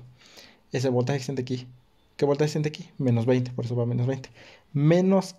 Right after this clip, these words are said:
el voltaje que siente aquí, cero, cero volts, ¿ok? Entonces esa corriente es igual a menos uno punto treinta y tres por diez a la menos seis amperes, ¿ok? Entonces tengo esa corriente.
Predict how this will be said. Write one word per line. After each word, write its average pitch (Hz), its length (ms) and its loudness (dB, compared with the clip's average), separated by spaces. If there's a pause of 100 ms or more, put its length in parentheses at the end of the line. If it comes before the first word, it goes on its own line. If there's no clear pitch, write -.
el 131 140 -2
voltaje 127 400 -2
que 131 40 -10
siente 139 220 -4
aquí, 151 180 -6
cero, 120 320 -4
cero 131 280 0
volts, 165 440 -4
¿ok? 131 180 -10 (1040)
Entonces 131 360 -4
esa 131 160 -6
corriente 131 320 -2
es 123 140 -8
igual 131 260 0
a 175 260 -6 (1700)
menos 156 540 0
uno 139 260 -4
punto 139 380 -4
treinta 123 280 -2
y 123 60 -2
tres 156 480 -2 (920)
por 131 160 -6
diez 151 360 -2 (280)
a 147 60 -4
la 143 140 -2
menos 151 260 0
seis - 540 -6 (1500)
amperes, 117 560 -8
¿ok? 123 120 -10
Entonces - 580 -14
tengo 127 180 -6
esa 127 160 -4
corriente. 165 460 -2